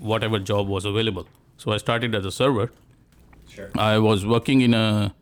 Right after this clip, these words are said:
Speaker 1: restaurant called Desi Junction on Nodal.
Speaker 2: Okay.
Speaker 1: Yeah, on Scott Road.
Speaker 2: Yeah, I know that
Speaker 1: So
Speaker 2: one.
Speaker 1: yeah, I worked there for two and a half years as a server. So that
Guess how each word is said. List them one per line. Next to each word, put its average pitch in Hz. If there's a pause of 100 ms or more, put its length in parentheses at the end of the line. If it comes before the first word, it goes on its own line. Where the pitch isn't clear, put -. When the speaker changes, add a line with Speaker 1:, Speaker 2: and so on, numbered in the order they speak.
(100)
Speaker 1:
restaurant 110
called 98
Desi 113
Junction 110
on 101
Nodal. 117 (400)
Speaker 2:
Okay. - (320)
Speaker 1:
Yeah, 113
on 104
Scott 107
Road. 123 (140)
Speaker 2:
Yeah, 90
I 90
know 85
that 76
Speaker 1:
So -
Speaker 2:
one. 117
Speaker 1:
yeah, 120 (140)
I - (120)
worked 117
there 113
for 104
two 120
and 107
a 101
half 104
years 104 (280)
as 107
a 98
server. 104 (280)
So 107
that 107